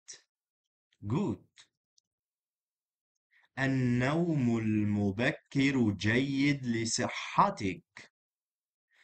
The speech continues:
Sleeping early is good for your health. النوم المبكر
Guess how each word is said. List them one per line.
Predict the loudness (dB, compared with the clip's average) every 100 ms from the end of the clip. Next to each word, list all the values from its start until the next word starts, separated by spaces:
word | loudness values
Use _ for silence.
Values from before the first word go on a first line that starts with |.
| -8
Sleeping | -6 0 2 2 2 2 2 0 -4
early | -2 0 0 0 0 -2
is | -4 -4
good | -2 0 0 0
for | -2 0
your | 2 0 -2
health. | -2 -2 -2 -6 -10 -10 -14 _ _ _ _ _ _ _ -4
النوم | 0 2 2 2 2 2 0 0 0 -2 -2 -2 -2 -2 -2 -4 -8 _ _ _ _ _
المبكر | 0 0 0 0 0 -2 -4 -2 -2 0 0 0 -6 _ -20 -2 2 2 2 -2 -8